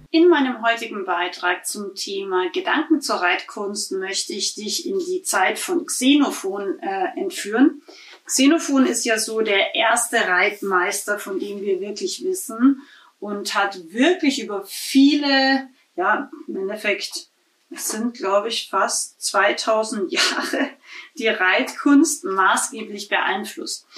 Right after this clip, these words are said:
Und ich möchte heute mit dir mal ganz kurz Xenophons Ausbildungsgrundsätze mit dir durchgehen, weil ich glaube, das ist, ähm, interessant und spannend,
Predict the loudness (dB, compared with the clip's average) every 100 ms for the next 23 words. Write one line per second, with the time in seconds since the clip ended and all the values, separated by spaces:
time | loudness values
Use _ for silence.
0 | -16 -12 -4 0 4 4 4 0 4 4
1 | 6 4 4 4 6 8 6 4 4 4
2 | 2 2 4 4 2 -10 -16 -20 _ -4
3 | 0 4 6 6 4 -4 -4 -4 -4 -2
4 | 2 2 2 -2 -4 -2 -4 -2 -2 -2
5 | 0 0 0 -2 -2 -2 -2 0 2 0
6 | 0 0 2 2 -2 -2 0 0 0 -4
7 | -4 -6 -4 -2 0 -2 -4 -8 -4 0
8 | 2 0 -4 -4 -2 2 2 0